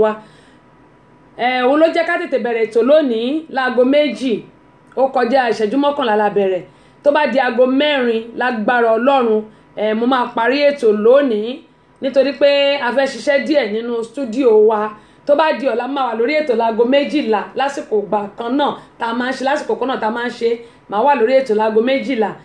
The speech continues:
Ìyẹn tí ń ṣe aago márùn-ún Nigerian time lọ́la,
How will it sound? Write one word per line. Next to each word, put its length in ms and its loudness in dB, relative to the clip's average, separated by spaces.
Ìyẹn 180 -6
tí 80 -2
ń 60 -2
ṣe 120 -2
aago 240 0
márùn-ún 640 -2
Nigerian 560 -2
time 400 -6
lọ́la, 480 0